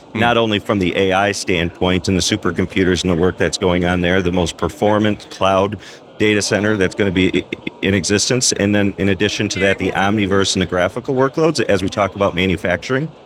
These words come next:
Speaker 1: Right.
Speaker 2: So metaverse and having that three D visualization. So we'll have all of that capability with A W S and nvidia together.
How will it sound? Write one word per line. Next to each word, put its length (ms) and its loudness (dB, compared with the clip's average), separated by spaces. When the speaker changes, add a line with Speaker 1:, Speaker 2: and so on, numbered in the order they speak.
Speaker 1:
Right. 120 0
Speaker 2:
So 200 2
metaverse 800 0
and 200 0
having 320 0
that 160 -2
three 180 0
D 80 4
visualization. 880 0
So 200 2
we'll 180 2
have 120 0
all 140 2
of 80 0
that 200 0
capability 520 0
with 140 0
A 100 2
W 360 0
S 200 0
and 120 0
nvidia 380 0
together. 400 -2